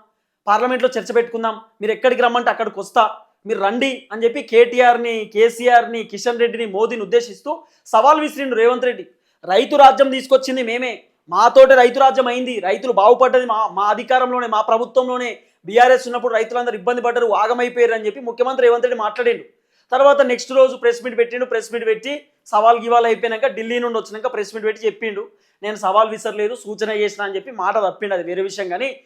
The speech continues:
మాట తప్పడం రేవంత్ రెడ్డి గారికి పెద్ద కామన్ పాయింటే కదా. ఈ ఎండకా గొడుగు పడతారని చెప్తా ఉంటారు బీఆర్ఎస్ వాళ్ళు. మరి అదేనా, అదే కావచ్చు మరి బహుశా. ఆడికెళ్ళి వచ్చిండు, వచ్చి "నేను అసలు సవాల్ విసిరలేదండి, ఏం చెప్పలేదండి,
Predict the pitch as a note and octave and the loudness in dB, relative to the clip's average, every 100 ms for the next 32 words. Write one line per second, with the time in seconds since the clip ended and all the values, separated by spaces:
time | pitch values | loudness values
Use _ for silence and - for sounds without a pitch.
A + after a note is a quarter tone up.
0 | _ _ C#3 F3 G#3+ A3 A#3 G#3 G#3+ G#3+ | _ _ -14 -6 -4 -2 -4 -2 -4 -4
1 | G#3+ G#3+ G#3 G#3+ A#3 A3+ F3 G3+ G#3+ A3+ | -4 -2 -4 -4 -6 -6 -8 -8 -4 -4
2 | G#3+ D#3+ D#3+ F3+ _ _ - F3 G#3 A#3+ | -4 -6 -6 -8 _ _ -10 -6 -2 2
3 | A#3+ G#3+ A3+ A3+ A3+ A3+ G3+ G3 G#3+ G3+ | 2 2 0 0 0 -4 -6 -4 -2 -2
4 | F3+ E3+ G3 F#3+ F3+ - _ D3+ C#3+ G3+ | -6 -4 -4 -4 -10 -18 _ -14 -8 -6
5 | G#3 F3+ D#3+ D#3 - G#3 B3 A#3 A#3+ A#3 | -6 -6 -10 -12 -4 0 2 2 2 -2
6 | F#3+ - _ _ E3+ F#3+ - C3+ _ _ | -14 -16 _ _ -8 -6 -6 -10 _ _
7 | _ F3+ G3+ A3+ G#3+ G3+ A#3+ C4+ D4+ A3 | _ -6 -2 -2 -2 -6 -6 -4 -4 -4
8 | - D4 E4+ _ _ - G#3 A3 A3 G3 | -6 -10 -10 _ _ -4 -2 0 0 2
9 | A3+ A#3 G#3+ A#3+ A#3+ A#3+ A#3+ B3 G#3 A3+ | 2 2 -2 -2 -2 -2 -4 -4 -4 -2
10 | A#3 A#3+ A#3+ A#3+ A#3 D4 | -4 -2 -2 -2 -6 -14